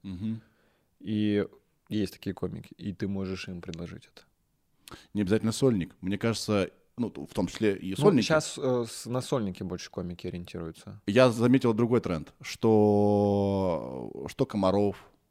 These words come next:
Speaker 1: что Комиссаренко выкладывают.
Speaker 2: Как короткие куски.
Speaker 1: Да.
Speaker 2: Но это все делается щас, это, ты ж понимаешь, что это комики, которые проебали свое развитие в диджитале.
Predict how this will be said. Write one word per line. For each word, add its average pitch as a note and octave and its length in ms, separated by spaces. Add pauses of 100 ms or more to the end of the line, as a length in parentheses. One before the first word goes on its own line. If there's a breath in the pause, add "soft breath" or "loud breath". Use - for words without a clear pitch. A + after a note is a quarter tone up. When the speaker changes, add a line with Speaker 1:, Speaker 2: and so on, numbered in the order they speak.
(120)
Speaker 1:
что G#2+ 1200
Комиссаренко G2+ 840
выкладывают. G2+ 640
Speaker 2:
Как - 180
короткие A#2+ 380
куски. G#2 400 (120)
Speaker 1:
Да. F2 160
Speaker 2:
Но A2 480
это G2+ 280
все - 200
делается G#2+ 680 (100)
щас, - 340 (120)
это, G2+ 340 (200)
ты - 80
ж - 80
понимаешь, B2+ 380
что - 120
это G2+ 420
комики, C3+ 340
которые G#2+ 340
проебали G#2+ 640
свое G2+ 220
развитие G2+ 540
в F#2+ 100
диджитале. G2+ 560